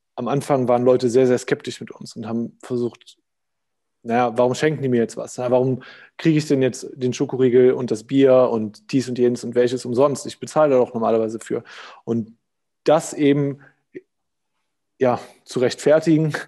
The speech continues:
<laughs> oder da eben irgendwie ein Vertrauen aufzubauen, das schaffst du nicht mit einer, äh, Chatbot-Auto-, automatischen Nachricht und das schaffst du auch nicht, wenn keiner ans Telefon geht. Ähm,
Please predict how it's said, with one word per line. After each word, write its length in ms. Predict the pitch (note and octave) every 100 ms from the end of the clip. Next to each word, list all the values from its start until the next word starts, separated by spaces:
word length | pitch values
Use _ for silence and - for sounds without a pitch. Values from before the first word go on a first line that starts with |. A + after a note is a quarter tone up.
| -
<laughs> 220 | - -
oder 280 | B2+ B2 B2
da 220 | B2+ C3+
eben 280 | C#3 C3 C#3
irgendwie 300 | C#3+ B2+ B2+
ein 80 | A#2+
Vertrauen 480 | B2 - D3 E3+
aufzubauen, 680 | A#2+ B2+ - C3 B2 C3 C3+ - -
das 120 | A#2
schaffst 260 | C3 B2+ C#3+
du 60 |
nicht 200 | C3+ C3+
mit 160 | B2 -
einer, 360 | A#2+ A#2 - -
äh, 160 | A#2+ A2+
Chatbot-Auto-, 1160 | - C#3+ - B2+ B2 - A#2+ - A#2+ A2+ - _ _ - C3+ A#2+
automatischen 640 | A2+ C3 B2+ C#3 C3+ A#2+ A#2
Nachricht 480 | A#2+ B2 C#3+ -
und 100 | C3
das 120 | A#2 -
schaffst 220 | B2 -
du 60 |
auch 40 | A#2+
nicht, 160 | B2
wenn 100 | B2+
keiner 160 | B2 A#2
ans 160 | A2+ -
Telefon 320 | B2+ - A2+
geht. 220 | A#2+ C3+ - - - - - -
Ähm, 400 | A#2+ A#2+ A#2+